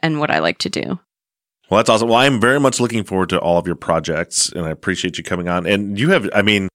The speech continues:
Speaker 2: as I'm sitting here listening to this, you've, you've completely taken over the true crime podcast space.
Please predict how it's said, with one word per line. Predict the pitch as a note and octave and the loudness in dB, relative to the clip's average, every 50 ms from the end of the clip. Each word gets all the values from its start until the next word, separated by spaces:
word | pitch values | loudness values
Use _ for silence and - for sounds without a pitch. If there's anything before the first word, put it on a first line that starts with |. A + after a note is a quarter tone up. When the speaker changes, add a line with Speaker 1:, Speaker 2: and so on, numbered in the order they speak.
| _ _ _ _ _ _ - | _ _ _ _ _ _ 0
Speaker 2:
as | - B2 A#2+ | 0 2 2
I'm | C3+ A#2+ A#2 | 2 0 2
sitting | - F3+ F3 | 2 2 4
here | C#3 B2 | 4 4
listening | G#2+ A2+ C3 - - G#2 | 4 2 0 0 0 -2
to | F#2+ | -2
this, | F#2+ | 0
you've, | B2 G3 A3+ B3 - G3+ | 0 0 0 -2 -2 0
you've | A3 - - | 0 0 2
completely | - C4 F3+ - - - - G3+ F3+ - | 2 0 0 2 0 0 2 2 0 2
taken | - D#3 D#3 C3 C3+ A#2+ | 2 2 2 2 2 2
over | A#2 A#2 G#2+ G2+ F2+ | 2 2 2 0 0
the | E2 | 0
true | E2+ - - G2+ | -2 -2 -4 -4
crime | - - - F2+ E2+ D#2 | -4 -2 -2 -2 -2 -2
podcast | - E2+ E2 D#2 - - D2+ - | -4 -4 -4 -4 -6 -8 -8 -8
space. | - - - D2 - - - - | -8 -10 -12 -12 -14 -10 -10 -6